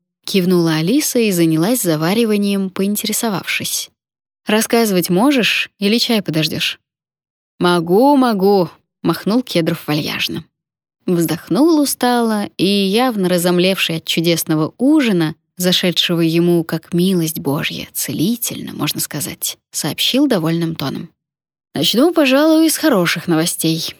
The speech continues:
По результатам экспертизы, наступление смерти потерпевшего укладывается в тот временной промежуток, когда ты с компанией своих ботанов еще ехала в такси.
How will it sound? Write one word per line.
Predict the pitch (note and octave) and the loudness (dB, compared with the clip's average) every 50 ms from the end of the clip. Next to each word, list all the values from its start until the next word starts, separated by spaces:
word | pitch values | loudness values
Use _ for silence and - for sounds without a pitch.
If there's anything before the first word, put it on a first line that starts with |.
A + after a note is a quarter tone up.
| _ _ _ _ _ _ _ _ _ _ _ _ | _ _ _ _ _ _ _ _ _ _ _ _
По | - - | -2 0
результатам | G3+ G#3 G#3 A3 A3+ A#3 C#4+ D4+ D4+ D4+ C4+ B3 | 0 2 2 2 2 2 2 2 4 4 2 2
экспертизы, | A#3 - - - G3+ F#3 - - - F3 E3 D#3+ E3+ G3 A#3 C#4+ | 0 -2 -2 -2 -2 -2 -2 0 2 2 2 2 2 2 2 4
наступление | D4+ D#4+ D4 B3 A3+ - - A3+ A3 B3+ C#4 D4 C#4 C4+ B3+ | 4 4 4 4 2 0 -2 -2 0 2 2 4 4 4 2
смерти | A#3+ - B3+ B3 B3+ A#3+ - - A3+ | 2 2 2 0 0 0 0 0 0
потерпевшего | G#3+ - G#3+ - A#3 A3 - - D#4+ D#4+ D#4 - - A3 F#3 F3+ F3 D3+ - | 0 0 -2 0 0 -2 2 2 2 2 2 0 0 2 2 2 0 0 -2
укладывается | D#3+ E3 - A3+ B3+ C#4 B3 B3+ B3 B3 A#3 - - A3 G#3 | -4 -2 0 2 2 2 4 4 2 2 2 2 0 0 0
в | G3+ - | -2 0
тот | - A3+ G#3+ - | 0 0 0 0
временной | G3+ G3 G3+ G3+ G3+ G3+ G#3 G#3 G3+ | 0 0 2 2 2 2 2 2 0
промежуток, | - F#3+ G3 - G2 F#2 - B3+ D4+ E4 - E4 D#4+ - - - - | 2 0 0 2 2 2 2 2 2 2 2 0 -2 -2 -18 -16 -8
когда | - G3 F#3+ G3+ B3 D4+ | -4 -2 0 2 2 2
ты | D4+ D4+ | 2 2
с | D4 - | 0 2
компанией | - A#3+ A3+ G#3+ A#3+ A#3+ A#3+ A3+ G#3+ G#3 | 2 0 0 2 2 2 2 2 0 0
своих | - G#3+ G3+ G#3 G3 F#3 | 0 0 0 2 2 2
ботанов | F#3 G3 G3+ - C#4 D4+ D4 B3+ A3 - - | 2 0 2 2 2 4 4 2 0 0 0
еще | G3+ G3 - - B3+ | 0 0 2 2 2
ехала | A#3 G#3+ A3 - - G3 F#3 | 2 2 0 0 0 -2 -2
в | F3+ | -2
такси. | - - F3 - - - - - - | -2 -2 -2 -2 -2 -2 -6 -8 -10